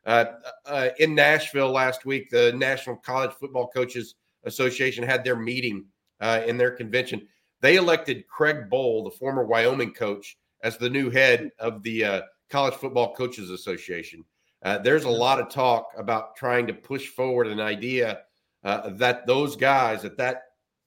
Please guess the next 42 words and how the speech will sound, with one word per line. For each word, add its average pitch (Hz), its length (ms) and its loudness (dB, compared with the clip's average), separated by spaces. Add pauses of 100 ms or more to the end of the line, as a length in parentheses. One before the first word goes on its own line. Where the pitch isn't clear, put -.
(140)
top 139 420 -2
level 123 400 0
of 101 200 -10
group 139 440 -6
of 101 120 -16
schools, 123 760 -4 (360)
uh, 98 200 0 (100)
will 117 200 -2
have 123 260 2
an 117 100 -2
opportunity 120 640 -4
to 104 60 -10
be 117 180 -2
a 107 60 2
little 127 200 -6
bit 120 260 -6
different. 101 380 -4 (480)
Uh, 98 160 0
that's 120 220 0
something 123 320 -4
that 110 100 -2
I 117 80 2
think 120 280 -4
that, 104 180 -8 (120)
that 107 140 -8
we're 123 160 -4
gonna 127 140 -2
see 127 220 -10
down 120 240 2
the 113 60 -6
line 117 320 0
a 104 40 -2
year 113 280 -4
or 117 80 -2
two, 113 400 -6 (340)
uh, 95 260 -2
or 117 180 2
more. 107 420 0
But, 92 220 -6 (300)
uh, 95 180 2
that 131 220 4
is, 147 200 -4